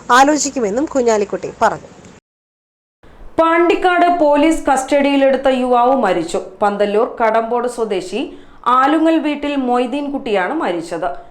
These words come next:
Speaker 2: നാൽപത് വയസ്സായിരുന്നു. മരണം പോലീസ് മർദ്ദനം മൂലമെന്ന് ബന്ധുക്കളും നാട്ടുകാരും.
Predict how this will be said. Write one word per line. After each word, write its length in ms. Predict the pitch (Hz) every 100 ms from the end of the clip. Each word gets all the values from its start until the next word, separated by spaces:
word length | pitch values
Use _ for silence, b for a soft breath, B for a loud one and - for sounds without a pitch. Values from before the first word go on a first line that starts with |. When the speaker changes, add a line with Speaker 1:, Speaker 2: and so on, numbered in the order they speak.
| -
Speaker 2:
നാൽപത് 440 | 202 202 196 208 285
വയസ്സായിരുന്നു. 880 | 311 180 175 175 165 170 170 - -
മരണം 540 | 190 185 180 226 - 226
പോലീസ് 440 | 214 220 262 233
മർദ്ദനം 440 | 240 233 247 254
മൂലമെന്ന് 440 | 247 220 196 175 220
ബന്ധുക്കളും 720 | 202 208 202 208 208 311 -
നാട്ടുകാരും. 520 | 175 165 160 156 160